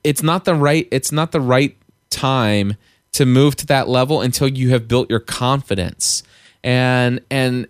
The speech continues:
and sometimes that can, I, there are very different ways, I guess, some people go about building their confidence. And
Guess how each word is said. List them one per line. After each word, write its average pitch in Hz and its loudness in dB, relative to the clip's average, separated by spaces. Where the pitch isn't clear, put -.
and 131 -2
sometimes 185 0
that 131 0
can, - -8
I, 143 -6
there 175 2
are 160 4
very 160 2
different 147 0
ways, 120 2
I 113 2
guess, 107 0
some 120 0
people 117 -2
go 107 4
about 101 0
building 110 0
their 104 0
confidence. 113 -4
And 101 -2